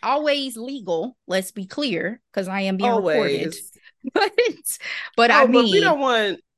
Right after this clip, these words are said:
Speaker 1: no,
Speaker 2: Yeah.
Speaker 1: I don't want a child.
Speaker 2: No,
Speaker 1: But
Speaker 2: nobody
Speaker 1: I
Speaker 2: wants
Speaker 1: wouldn't
Speaker 2: that.
Speaker 1: even do, I wouldn't even do nineteen. I wouldn't even do twenty.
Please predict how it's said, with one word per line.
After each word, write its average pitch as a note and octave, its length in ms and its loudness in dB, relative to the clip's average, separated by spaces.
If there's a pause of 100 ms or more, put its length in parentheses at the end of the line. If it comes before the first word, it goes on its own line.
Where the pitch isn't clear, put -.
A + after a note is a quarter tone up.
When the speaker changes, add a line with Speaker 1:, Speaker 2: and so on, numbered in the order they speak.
(380)
Speaker 1:
no, B3 140 4
Speaker 2:
Yeah. E3+ 60 6
Speaker 1:
I G#3 100 4
don't D4+ 120 4
want D4 120 4
a A#3+ 40 -2
child. F#3 540 0 (480)
Speaker 2:
No, B3+ 280 -2
Speaker 1:
But G#3+ 300 2
Speaker 2:
nobody A3 280 0
Speaker 1:
I F#3 40 0
Speaker 2:
wants A3+ 240 2
Speaker 1:
wouldn't D5 200 2
Speaker 2:
that. - 40 2
Speaker 1:
even D4+ 120 2
do, D4+ 320 0 (140)
I A#4+ 160 2
wouldn't G#4+ 160 2
even D#4 120 2
do B3+ 120 0
nineteen. A3+ 640 -2
I F3+ 60 2
wouldn't F4+ 180 0
even D4+ 120 -2
do C4+ 120 -4
twenty. G#3 480 -4